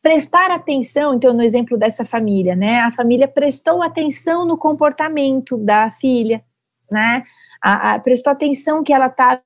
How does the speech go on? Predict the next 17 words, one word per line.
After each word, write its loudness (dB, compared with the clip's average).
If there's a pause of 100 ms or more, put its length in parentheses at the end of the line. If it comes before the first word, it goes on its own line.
ali -2 (340)
deslumbrada, 4
às 0
vezes 2
ela 4
falava, 2
ela 0
não -2
queria 2
ouvir 2
ninguém, -2
o -12
que -4
ninguém 0
tinha -4
pra -8
falar, 2